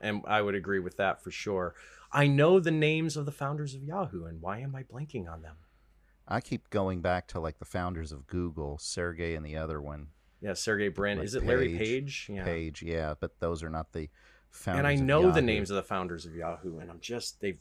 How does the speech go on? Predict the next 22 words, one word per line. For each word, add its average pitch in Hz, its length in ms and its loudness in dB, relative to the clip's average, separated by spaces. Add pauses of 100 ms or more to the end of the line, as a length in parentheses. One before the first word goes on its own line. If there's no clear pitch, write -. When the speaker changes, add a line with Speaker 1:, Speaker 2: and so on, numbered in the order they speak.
(100)
Speaker 1:
left 90 300 -4
my 127 140 -2
brain 123 480 0
at 90 160 -6
the 92 80 -4
worst 82 340 0
Speaker 2:
All 78 60 -8
right. 85 160 -12
Speaker 1:
possible 107 340 -4
time. 101 240 -6
French - 380 0
for - 140 -6
cabbages. - 760 -4 (480)
Speaker 2:
Um, 107 540 -2
the, 123 240 2
there's 117 280 0
something 208 480 0
about 107 640 2
a 98 80 -2 (100)
term 135 680 -2 (300)
of 98 160 0
endearment 90 880 -2